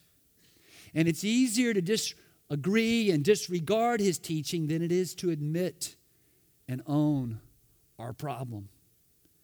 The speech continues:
Jesus wants us to look at each other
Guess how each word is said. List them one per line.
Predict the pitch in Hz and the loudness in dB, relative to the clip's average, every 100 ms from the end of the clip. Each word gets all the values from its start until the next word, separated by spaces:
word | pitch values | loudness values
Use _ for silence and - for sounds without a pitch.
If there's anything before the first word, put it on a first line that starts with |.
| _ _ | _ _
Jesus | - 165 214 165 175 - - _ - | -6 -2 0 0 -2 -4 -8 _ -2
wants | 151 196 - | 0 0 -2
us | 160 | -6
to | - 139 | -6 -4
look | 147 214 | -2 -2
at | 208 | -4
each | 165 - | -6 -4
other | 147 127 110 | -6 -6 -10